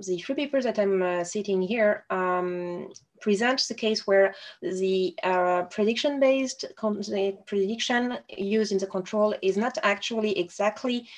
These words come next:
um, predicting the correct, uh, state. Uh, you make an error in the delay and you actually have some robustness properties. So this is a trend that we propose to follow, uh,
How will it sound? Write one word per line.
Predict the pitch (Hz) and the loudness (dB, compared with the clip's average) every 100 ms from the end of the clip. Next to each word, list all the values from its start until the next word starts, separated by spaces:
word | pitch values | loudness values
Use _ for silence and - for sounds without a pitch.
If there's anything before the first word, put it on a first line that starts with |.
| - - _ | -20 -20 _
um, | 190 185 185 180 180 180 180 202 214 - - _ _ _ _ _ _ _ _ _ _ - 208 | 0 2 4 2 0 -2 -4 -8 -10 -14 -18 _ _ _ _ _ _ _ _ _ _ -14 -6
predicting | 196 220 - 220 208 | -2 0 0 2 2
the | 190 | 2
correct, | 190 214 208 196 - - - - | 2 6 8 6 0 -10 -6 -4
uh, | 175 | -4
state. | 170 - 262 220 - - - - - - - | -4 2 2 2 -4 -12 -14 -16 -16 -10 0
Uh, | 185 185 185 | 4 6 6
you | 185 | 6
make | 190 190 | 6 6
an | 180 | 4
error | 185 180 180 | 6 6 6
in | 170 | 4
the | 170 | 0
delay | 202 180 202 - | 2 4 2 2
and | 202 202 208 | 4 4 0
you | 202 | 0
actually | 214 - 220 | 0 0 0
have | 214 247 | 2 0
some | 226 196 | 2 2
robustness | 190 185 185 175 | 2 0 -2 -6
properties. | - 170 - - - - - | -8 -10 -10 -14 -20 -20 -6
So | - 208 | 2 4
this | 208 254 | 4 -2
is | 285 | 0
a | 262 254 | 0 0
trend | - 214 202 | 4 6 6
that | 180 - | 2 0
we | 185 | -2
propose | 196 196 190 | -2 -2 -2
to | 190 | -2
follow, | 190 190 185 196 190 | 0 2 4 2 0
uh, | 175 165 165 160 156 | -2 -2 0 -2 -4